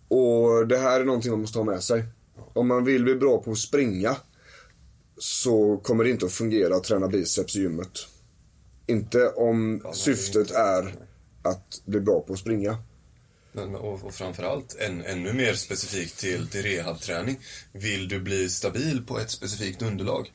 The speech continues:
Speaker 1: Mm.
Speaker 2: då kan du inte träna på ett annat underlag
Speaker 1: Nej.
Speaker 2: bara.
Speaker 1: Nej. Och det är lite intressant här. Vi kan, vi kan gå in på den.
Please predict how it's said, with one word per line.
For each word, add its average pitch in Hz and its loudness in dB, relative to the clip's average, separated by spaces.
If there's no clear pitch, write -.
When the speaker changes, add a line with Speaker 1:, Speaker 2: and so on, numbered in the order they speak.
Speaker 1:
Mm. 110 4
Speaker 2:
då 107 -4
kan 95 -4
du 123 -2
inte 123 -4
träna 90 -4
på 113 -2
ett 110 -4
annat 110 -2
underlag 98 -6
Speaker 1:
Nej. 120 2
Speaker 2:
bara. - 0
Speaker 1:
Nej. 117 0
Och 117 2
det 151 4
är 160 4
lite 151 2
intressant 131 2
här. 104 4
Vi 98 0
kan, 127 4
vi 127 -2
kan 139 2
gå 131 2
in 156 2
på 185 4
den. 87 2